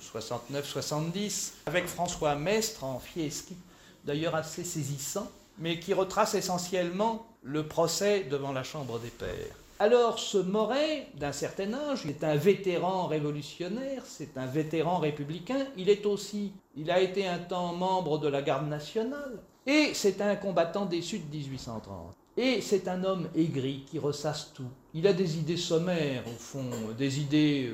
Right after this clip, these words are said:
de prétendue égalité, mais en fait d'anarchisme violent, de s'emparer des fortunes, de prétendument les diviser ensuite, mais enfin il a une vision tout à fait sommaire de cette organisation-là, ça n'est pas une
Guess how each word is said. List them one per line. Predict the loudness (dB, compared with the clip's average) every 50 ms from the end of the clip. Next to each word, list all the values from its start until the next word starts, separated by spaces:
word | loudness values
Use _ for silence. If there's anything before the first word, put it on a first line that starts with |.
| -4 -6
de | -6
prétendue | -8 -6 -4 -4 -4 -2 -2 -2 -2 -2 0 2
égalité, | 2 2 4 4 2 2 0 -2 -4 -4 -2 0 2 2 0 -2 -4 -8 -14 -18 -12 -6
mais | -4 -2 0
en | 0 0 0
fait | 0 0 0 0 0 -4 -8 -4
d'anarchisme | 0 0 2 2 0 0 -2 -4 -6 -6 -4 -4 -2 -2 -2
violent, | -2 0 2 4 6 6 6 6 4 4 2 0 -4 -10 -16 -18 -14 -6 0
de | 2 4 6 6 6 6 8 8 8 8 6 6 4 2
s'emparer | 2 0 -2 -2 0 2 2 2 2 2 0 0 0
des | -2 -4
fortunes, | -4 -4 -6 -8 -8 -8 -6 -6 -4 -2 -2 -2
de | -2 -2
prétendument | -4 -4 -4 -6 -4 -4 -4 -4 -4 -2 -4 -2 -2 0 2 4 4 2 2 -2 -8 -16 -20 -20 -20 -20 -14 -8
les | -4 0 0 2 2 2
diviser | 0 0 -2 0 0 0 0 2 4 4 4
ensuite, | 4 2 0 -4 -4 -6 -8 -8 -8 -8 -10 -12 -12 -8
mais | -4 -2 0 2 4 4 4 4 4
enfin | 2 2 0 -2 -2 -2 0
il | 0 0 0 2
a | 2
une | 2 2 0 0
vision | -2 -2 -4 -6 -6 -4 -4 -2 -2 -2
tout | -2 -4 -4 0
à | 0 0
fait | 2 2 0 -2
sommaire | -2 0 2 2 2 4 4 4 4 4 4 2
de | 2 0
cette | 0 0 -2 -4 -2
organisation-là, | -2 0 0 0 0 0 0 0 2 0 0 0 -2 0 4 4 4 4
ça | 2 0 -2
n'est | -2 -2 -2
pas | 0 2 4 4 4 4 2
une | 0 -2 -4 -6